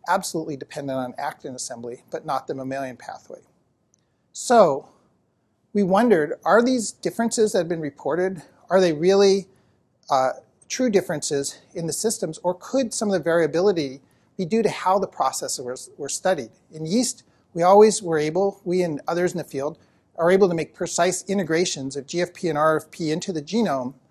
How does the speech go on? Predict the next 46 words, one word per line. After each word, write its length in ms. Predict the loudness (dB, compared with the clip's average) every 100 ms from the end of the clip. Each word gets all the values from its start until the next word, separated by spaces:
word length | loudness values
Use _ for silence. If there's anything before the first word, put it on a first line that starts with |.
| _ _ _ _ _
so 220 | -2 0
that 200 | 0 0
we 320 | 0 0 -2 -6 _ -16
express 640 | -12 -4 0 2 0 -6 -12
proteins 400 | -2 -2 -2 -8
from 100 | -6
their 140 | -4 -2
own 120 | -4
promoters 560 | -6 -2 -2 0 -4 -6
at 60 |
endogenous 540 | -8 -2 -2 -2 -4 0
levels, 340 | 2 2 -4 _ _ _
whereas 160 | -4 0
in 100 | 2
mammalian 440 | 2 2 2 0
cells, 460 | 0 2 2 0 -8 _ _ _ _ -4
the 320 | 0 2 2 -2
state 280 | 0 4
of 100 | 4
the 120 | 4 4
art 320 | 6 4 0
was 200 | -4 -4
to 300 | -6 -4 -4 -6
ectopically 840 | -10 -2 0 0 -4 -2 -2 -6 _ _ _ 0
overexpress 840 | 2 2 -2 -4 0 0 0 -8
proteins 520 | -6 -6 -6 -14 -14
tagged 260 | -8 -6 -6
with 120 | -6
G 120 | -10
F 120 | -14
P 120 | -12 -8
or 160 | -6
R 220 | -2 -2
F 80 | -2
P. 140 | -10 -18
You 140 | -14
would 160 | -14 -12
clone 440 | -6 -2 -2 -4 _ -14
G 120 | -8
F 100 | -8
P 100 | 0
or 60 | 2
R 160 | 2
F 100 | 0
P 220 | -4 -4
behind 520 | -4 -6 -6 -6 -8